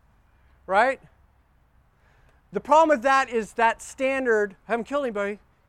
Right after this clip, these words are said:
is way too low. You were created to live in, to live by a much higher standard. And Jesus sets the standard. He reveals the standard. He says, "Love into." "I've never killed anybody."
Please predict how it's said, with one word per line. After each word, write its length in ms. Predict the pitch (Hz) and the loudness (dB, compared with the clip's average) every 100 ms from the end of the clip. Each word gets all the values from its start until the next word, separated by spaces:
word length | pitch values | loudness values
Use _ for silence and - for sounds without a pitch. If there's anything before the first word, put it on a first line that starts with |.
| _ | _
is 260 | 233 240 | -4 -4
way 380 | 202 240 247 247 | -2 0 0 0
too 360 | 247 254 254 240 | -6 -10 -10 -6
low. 520 | 247 254 262 220 135 _ _ _ _ _ _ _ _ - | -4 -2 -2 -2 -6 _ _ _ _ _ _ _ _ -10
You 140 | 226 | 0
were 120 | 269 | 0
created 520 | 269 - 254 262 269 - | 0 0 2 2 0 -6
to 220 | 254 240 | -10 -8
live 460 | 220 269 294 247 | -4 0 0 2
in, 440 | 226 208 202 214 220 _ - | 0 0 -2 -6 -12 _ -8
to 180 | 247 240 | -4 -4
live 380 | 240 294 233 | 2 2 2
by 460 | 214 214 214 214 202 _ | -4 -2 0 0 -2 _
a 180 | 233 233 | -4 -4
much 640 | 220 247 285 262 - - _ _ | -4 -6 -4 -4 -8 -20 _ _
higher 560 | - 262 269 226 160 - | -12 -6 -2 -2 -4 -8
standard. 760 | _ - 277 269 262 214 147 101 _ _ _ _ _ _ _ | _ -6 -2 -2 0 -2 -2 -8 _ _ _ _ _ _ _
And 180 | 214 220 | -2 -2
Jesus 600 | 202 269 247 247 - - _ _ _ | -2 -6 -2 -4 -6 -18 _ _ _
sets 320 | - 277 269 | 2 2 2
the 80 | 277 | -4
standard. 540 | - 247 233 185 123 _ _ | -4 -2 -2 -4 -8 _ _
He 80 | 240 | -4
reveals 400 | 254 262 269 254 | -2 4 2 2
the 100 | 254 | -10
standard. 580 | - 233 220 180 127 - _ _ _ _ _ _ | -6 -4 -4 -6 -8 -14 _ _ _ _ _ _
He 60 | 202 | -6
says, 240 | - 226 | 2 2
"Love 340 | 185 196 247 226 | 2 0 0 0
into." 380 | 240 - 180 143 _ - | -6 -10 -10 -10 _ -12
"I've 100 | 349 | -8
never 200 | 359 143 | -8 -8
killed 260 | 247 370 | -8 -6
anybody." 400 | 359 269 220 349 | -8 -6 -8 -8